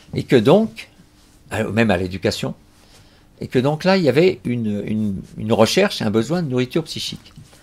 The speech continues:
Et bien sûr, l'économie fournissait ces ressources en nourriture psychique. Euh, une société, comme on disait à l'époque, d'abondance, il y a eu des, euh,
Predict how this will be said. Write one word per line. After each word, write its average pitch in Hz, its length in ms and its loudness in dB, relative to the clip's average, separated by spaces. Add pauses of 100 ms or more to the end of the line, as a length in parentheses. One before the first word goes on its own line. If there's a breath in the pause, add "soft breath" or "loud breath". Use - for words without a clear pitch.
(520 soft breath)
Et 160 100 8
bien 123 160 2
sûr, 220 220 2
l'économie 160 720 2 (960)
fournissait 175 800 4 (1120)
ces 107 560 0
ressources - 1000 -4 (480)
en 139 340 -2
nourriture 110 400 -4
psychique. - 480 -8 (880 soft breath)
Euh, - 260 -6
une 120 140 -2
société, 135 680 -2 (380)
comme 104 180 -6
on 107 80 -6
disait 101 240 -4
à 107 40 -2
l'époque, 101 420 -4
d'abondance, 107 720 0
il - 60 -12
y - 40 -10
a 90 40 -12
eu 92 60 -12
des, - 240 -14 (760 loud breath)
euh, 92 800 -2